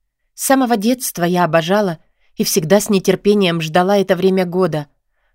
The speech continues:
но даже подумать не могла, что когда-нибудь оно перестанет вызывать во мне какие-либо чувства, кроме сильнейшего раздражения.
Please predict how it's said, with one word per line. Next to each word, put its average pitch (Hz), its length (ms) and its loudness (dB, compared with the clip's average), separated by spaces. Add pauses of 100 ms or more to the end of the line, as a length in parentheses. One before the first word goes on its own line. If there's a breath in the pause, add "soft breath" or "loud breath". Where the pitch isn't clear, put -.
но 196 160 2
даже 185 320 2
подумать 233 520 0
не 214 120 0
могла, 202 500 -2 (300 soft breath)
что - 200 -4
когда-нибудь 226 640 0
оно 226 140 0
перестанет 233 680 -2
вызывать 165 460 0
во 180 100 4
мне 190 340 -2 (340 soft breath)
какие-либо 240 520 -2
чувства, 202 640 -4 (340)
кроме 175 300 0
сильнейшего 165 600 -2
раздражения. 156 880 -2